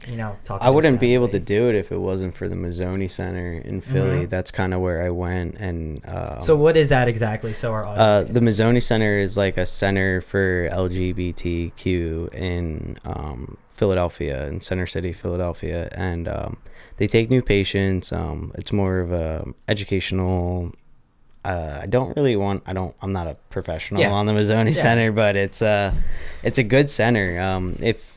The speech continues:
Speaker 2: you or anybody you know is struggling with identity or anything, uh, relating to L G B T Q or, um,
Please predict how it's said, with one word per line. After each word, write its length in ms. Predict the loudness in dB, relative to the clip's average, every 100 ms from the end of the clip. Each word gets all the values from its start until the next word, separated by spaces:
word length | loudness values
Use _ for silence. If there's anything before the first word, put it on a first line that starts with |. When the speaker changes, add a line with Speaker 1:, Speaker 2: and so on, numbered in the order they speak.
| -8
Speaker 2:
you 460 | 0 2 4 4 2
or 120 | 2
anybody 520 | 2 0 2 2 2
you 140 | 0 -2
know 320 | -2 0 0
is 140 | 0
struggling 760 | -4 -2 0 0 -2 -4 -6 -6
with 200 | -6 -4
identity 800 | -4 -2 -2 -2 -2 -4 -4 -6
or 380 | -6 -8 -12 -16 -20 -20 -20 _ _ _ -20 -8
anything, 800 | 0 2 2 -2 -10 -8 -14 -16 -16
uh, 220 | -16 -14
relating 640 | -6 -2 0 0 -2 -4 -6
to 720 | -4 -2 0 -2 -4 -6 -8 -8
L 180 | -8
G 260 | -8 -8 -8
B 280 | -8 -10 -10 -14
T 220 | -16 -16
Q 540 | -2 2 4 4 4 4
or, 500 | 2 -2 -6 -8 -10
um, 440 | -8 -10 -10 -14